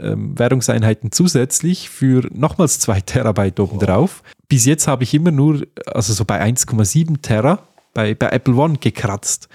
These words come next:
Und plötzlich ging's, äh, ganz voll. Ich hab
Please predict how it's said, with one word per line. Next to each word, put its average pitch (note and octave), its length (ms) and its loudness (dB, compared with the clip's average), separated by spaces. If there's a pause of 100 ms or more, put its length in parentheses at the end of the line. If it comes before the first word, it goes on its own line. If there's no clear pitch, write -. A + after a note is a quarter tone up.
(420)
Und A2 400 -2 (100)
plötzlich D3 540 0
ging's, C#3 600 -4
äh, A2+ 280 -6 (160)
ganz C#3 260 -2
voll. A2+ 440 2 (100)
Ich - 120 -10
hab - 100 -2